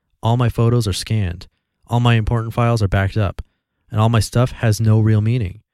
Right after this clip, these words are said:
Similarly, I'm prepared to walk away from nearly anything, even our website, teaching, or writing, if need be.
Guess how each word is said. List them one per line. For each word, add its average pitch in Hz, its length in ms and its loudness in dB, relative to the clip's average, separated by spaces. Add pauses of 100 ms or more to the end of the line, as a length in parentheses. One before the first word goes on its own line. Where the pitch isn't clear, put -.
(380)
Similarly, 113 640 2 (340)
I'm 117 80 -4
prepared 160 300 4
to 165 60 4
walk 143 300 4
away 139 180 2
from 135 180 -6
nearly 131 480 0
anything, 101 560 -2 (240)
even 131 220 -4
our 127 100 4
website, 120 640 0 (160)
teaching, 131 500 -4
or 110 140 0
writing, 120 560 0
if 98 180 -8
need 95 220 -2
be. 95 300 -4